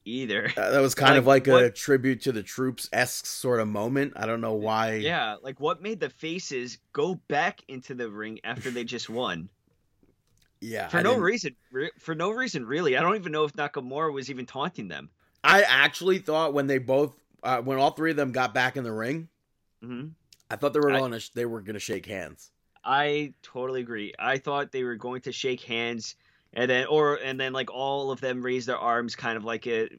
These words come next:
Speaker 1: uh, as a nice moment with Pat Patterson.
Speaker 2: Yeah.
Speaker 1: But yeah, definitely not that.
Speaker 2: After this, we saw Carmella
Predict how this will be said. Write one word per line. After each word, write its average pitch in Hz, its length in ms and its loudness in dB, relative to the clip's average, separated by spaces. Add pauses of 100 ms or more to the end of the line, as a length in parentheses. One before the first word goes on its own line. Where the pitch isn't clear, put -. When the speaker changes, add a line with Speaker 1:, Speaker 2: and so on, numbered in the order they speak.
(160)
Speaker 1:
uh, 107 300 0
as 117 180 -2
a 117 60 0
nice 117 280 -2
moment 110 300 -2
with 104 220 -6
Pat 113 300 0
Patterson. 104 680 -2
Speaker 2:
Yeah. 120 280 -6 (380)
Speaker 1:
But 107 380 2 (260)
yeah, 120 280 -2 (140)
definitely 117 280 -10
not 139 180 -10
that. 170 260 -8 (260)
Speaker 2:
After 175 300 8
this, 180 260 2
we 175 100 -2
saw 175 280 2
Carmella 170 760 4